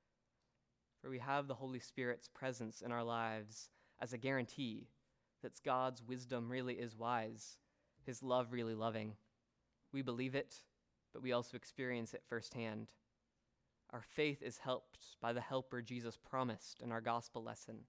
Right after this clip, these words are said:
In the person of the Son, Lady Wisdom calls to the children of men,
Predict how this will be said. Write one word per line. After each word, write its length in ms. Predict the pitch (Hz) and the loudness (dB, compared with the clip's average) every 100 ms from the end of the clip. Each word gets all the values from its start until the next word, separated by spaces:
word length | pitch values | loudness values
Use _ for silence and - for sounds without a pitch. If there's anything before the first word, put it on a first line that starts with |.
| _ _ _ _ _ _ _ - | _ _ _ _ _ _ _ -4
In 80 | 147 | -2
the 60 | |
person 340 | 135 156 143 156 | 0 -2 0 -2
of 100 | 127 | 0
the 80 | 127 | -2
Son, 380 | - 135 135 | 2 4 4
Lady 220 | 127 139 127 | 2 2 0
Wisdom 420 | 127 131 131 120 | 0 -2 -4 -6
calls 640 | - - 135 131 113 107 | -8 0 4 4 2 -4
to 120 | - | -10
the 80 | 110 | -10
children 360 | - 123 117 117 | -4 -4 0 -2
of 100 | 117 | 0
men, 320 | 123 110 | 2 2